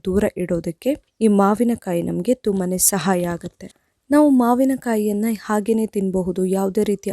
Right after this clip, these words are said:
ಅಡುಗೆಯಲ್ಲಿ ಬಳಸಬಹುದು ಅಥವಾ ಜ್ಯೂಸ್ ಕೂಡ ಮಾಡಿ ಕುಡಿಬಹುದು. ಆದ್ರೆ ಆದಷ್ಟು ನಾವು ನಿಯಮಿತವಾಗಿ ಬಳಸೋದ್ರಿಂದ ಈ ಎಲ್ಲ ಆರೋಗ್ಯದ ಪ್ರಯೋಜನಗಳು ಸಿಗ್ತವೆ.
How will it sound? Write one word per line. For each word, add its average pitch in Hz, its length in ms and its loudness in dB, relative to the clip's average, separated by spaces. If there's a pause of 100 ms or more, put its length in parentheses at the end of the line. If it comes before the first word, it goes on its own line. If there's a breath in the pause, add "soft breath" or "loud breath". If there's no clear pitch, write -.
ಅಡುಗೆಯಲ್ಲಿ 196 520 2
ಬಳಸಬಹುದು 180 580 -6
ಅಥವಾ 233 360 -4
ಜ್ಯೂಸ್ 247 380 2
ಕೂಡ 202 260 -4
ಮಾಡಿ 180 280 -4
ಕುಡಿಬಹುದು. 170 600 -6 (240)
ಆದ್ರೆ 294 220 2
ಆದಷ್ಟು 226 480 -2
ನಾವು 214 240 0
ನಿಯಮಿತವಾಗಿ 226 800 2
ಬಳಸೋದ್ರಿಂದ 175 680 0 (140)
ಈ 220 140 -2
ಎಲ್ಲ 214 200 2 (120)
ಆರೋಗ್ಯದ 190 420 -4
ಪ್ರಯೋಜನಗಳು 180 680 -2
ಸಿಗ್ತವೆ. 180 560 -4